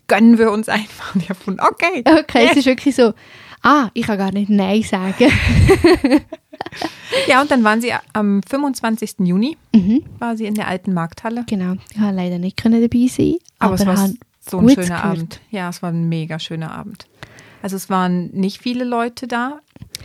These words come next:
Speaker 2: Das ist halt
Speaker 1: aber
Speaker 2: immer so ein bisschen das Problem, nicht? Wenn man die Leute nicht kennt,
Speaker 1: Mhm.
Speaker 2: dann ist die Hemmschwelle einfach grösser.
Speaker 1: Mhm. Oder ja, wenn du halt das Tagi-Magi nicht weißt, wer
Speaker 2: Ja,
Speaker 1: das ist,
Speaker 2: wer
Speaker 1: oder?
Speaker 2: genau, wenn
Speaker 1: Ja.
Speaker 2: du ihn nicht von dort kennst.
Speaker 1: Ja.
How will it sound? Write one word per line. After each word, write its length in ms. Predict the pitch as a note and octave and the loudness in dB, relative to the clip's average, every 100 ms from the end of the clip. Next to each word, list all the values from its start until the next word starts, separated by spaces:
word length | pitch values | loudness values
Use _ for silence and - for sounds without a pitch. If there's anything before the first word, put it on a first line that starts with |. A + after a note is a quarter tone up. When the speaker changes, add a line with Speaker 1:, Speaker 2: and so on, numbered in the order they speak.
| - - | -12 -4
Speaker 2:
Das 100 | - | 0
ist 60 | |
halt 120 | C4 G#3 | 0 0
Speaker 1:
aber 80 | A3+ | 0
Speaker 2:
immer 160 | C4 | 0
so 140 | C4 A3 | 0 -2
ein 20 | |
bisschen 120 | G#3 | -2
das 60 | G3 | -2
Problem, 460 | - F#3 F#3 G#3 G3 | -2 2 6 6 6
nicht? 320 | G#3 G3 - - - - | 4 2 -4 -20 -18 0
Wenn 200 | G3 F#3+ | 2 4
man 120 | G3 - | 2 2
die 60 | G3 | 2
Leute 240 | A3+ - | 2 0
nicht 220 | G3+ - - | -4 -6 -6
kennt, 300 | F#3+ G3 F#3 - - - - | 0 0 -2 -10 -20 -12 -6
Speaker 1:
Mhm. 260 | F#3+ G3+ | -6 -4
Speaker 2:
dann 140 | G#3+ G3+ | -2 -2
ist 220 | F#3+ - | -2 -2
die 60 | F#3 | 0
Hemmschwelle 400 | G3 - G3 G3 | 0 2 2 2
einfach 220 | - - | -2 -2
grösser. 480 | F#3 F3 - - - - | 2 2 0 -10 -10 -2
Speaker 1:
Mhm. 320 | G#3 F3+ F#3 | 0 0 -2
Oder 140 | - F#3 | -4 -4
ja, 120 | F#3 | -2
wenn 140 | F#3+ | -2
du 80 | F3+ | -2
halt 140 | F3+ E3+ | -4 -8
das 80 | |
Tagi-Magi 520 | - E3+ F#3 F#3+ F3+ F3 | -8 -6 -6 -6 -6 -6
nicht 260 | F3+ - _ _ | -8 -12 _ _
weißt, 320 | - E3 E3 B3 | -6 -4 -2 2
wer 140 | A#3 | 4
Speaker 2:
Ja, 100 | G#3+ G#3 | 4 2
Speaker 1:
das 60 | G#3+ | 0
ist, 40 | G#3 | 0
Speaker 2:
wer 160 | G#3 | 0
Speaker 1:
oder? 100 | E3+ | 0
Speaker 2:
genau, 320 | G#3 G3+ G3+ F#3+ | 0 2 0 0
wenn 140 | G3 | -2
Speaker 1:
Ja. 80 | F#3 | -2
Speaker 2:
du 40 | |
ihn 40 | G3 | -2
nicht 180 | G3 - | -4 -4
von 120 | G#3 | 0
dort 200 | F#3 F#3+ G#3 | 2 2 -2
kennst. 460 | - F3+ F3 F#3 - | -4 -2 -2 -2 -10
Speaker 1:
Ja. 240 | F#3+ F3+ | -12 -12